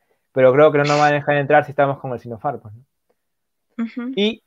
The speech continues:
Speaker 1: ojo, ojo que en, en Tacna hay voladas, ahí tengo fuente ahí de la gente, no, no el tigrillo que dice lo del, lo, lo del pirata, pero bueno, el, <laughs> en Tacna hay voladas que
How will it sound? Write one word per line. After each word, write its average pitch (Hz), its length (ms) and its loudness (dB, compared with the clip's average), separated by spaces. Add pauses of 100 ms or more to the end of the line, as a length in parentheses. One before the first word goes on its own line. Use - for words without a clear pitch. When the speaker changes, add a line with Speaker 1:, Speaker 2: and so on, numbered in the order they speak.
(140)
Speaker 1:
ojo, 190 500 0
ojo 208 300 -2
que 175 300 -4
en, 156 180 -2
en 151 600 0
Tacna 170 380 0
hay 170 100 0
voladas, 165 640 2 (100)
ahí 139 300 -4
tengo 139 420 -2
fuente 139 300 -4
ahí 135 100 0
de 135 80 -2
la 123 100 -4
gente, 135 540 -8 (380)
no, 139 200 -10
no 151 220 -2
el 147 100 -2
tigrillo 147 460 2
que 127 180 -2
dice 131 360 -2
lo 117 180 -4
del, 113 260 -6
lo, 120 240 -4
lo - 80 -4
del 117 120 0
pirata, 139 480 0 (280)
pero 135 240 4
bueno, 147 320 2 (640)
el, 147 560 0 (380)
<laughs> - 640 -12
en 151 180 -6
Tacna 180 480 0 (880)
hay 165 140 4
voladas 190 540 4
que 131 760 -2